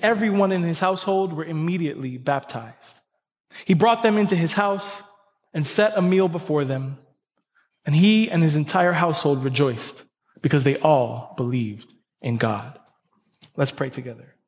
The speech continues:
Lord Jesus, might we see the joy that you have in store for us. Give us hearts that are ready to respond to the joy that we can have,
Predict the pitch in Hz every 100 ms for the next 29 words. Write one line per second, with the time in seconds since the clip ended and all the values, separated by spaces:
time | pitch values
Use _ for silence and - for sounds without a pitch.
0 | _ _ _ _ _ _ _ _ _ _
1 | _ _ _ _ _ _ - - - _
2 | _ _ - - 156 139 156 139 131 -
3 | - _ _ _ _ _ _ _ _ -
4 | _ 214 233 220 - - 240 240 196 147
5 | 214 220 196 180 214 196 185 180 - 151
6 | 139 - 139 143 - - _ _ _ _
7 | _ _ _ _ - - - 240 254 269
8 | - - _ _ _ _ - 226 254 254
9 | - 226 214 208 226 208 170 196 180 -
10 | 226 220 208 170 156 - - _ _ _
11 | _ _ - 208 196 147 220 269 254 233
12 | 226 226 214 233 175 151 -